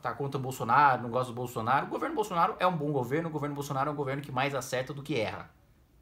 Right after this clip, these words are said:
né? E isso eu pontuo sem problema nenhum. Agora, quando erra, a gente precisa apontar o erro. E esse é um erro gravíssimo. Aliás, em termos pessoais do presidente Jair Bolsonaro,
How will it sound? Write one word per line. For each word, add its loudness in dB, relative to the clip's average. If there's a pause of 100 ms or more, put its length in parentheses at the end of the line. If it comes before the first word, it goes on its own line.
(140)
né? -8
E -8
isso -6
eu -4
pontuo -4 (100)
sem -6
problema 0
nenhum. -2 (480)
Agora, 4
quando 4
erra, 6 (540)
a 4
gente -4
precisa -4
apontar 0
o 0
erro. 0 (520)
E -2
esse -2
é -2
um -2
erro -2 (320)
gravíssimo. 2 (120)
Aliás, 0
em -6
termos 0
pessoais 6 (260)
do 8
presidente -2
Jair 2
Bolsonaro, 0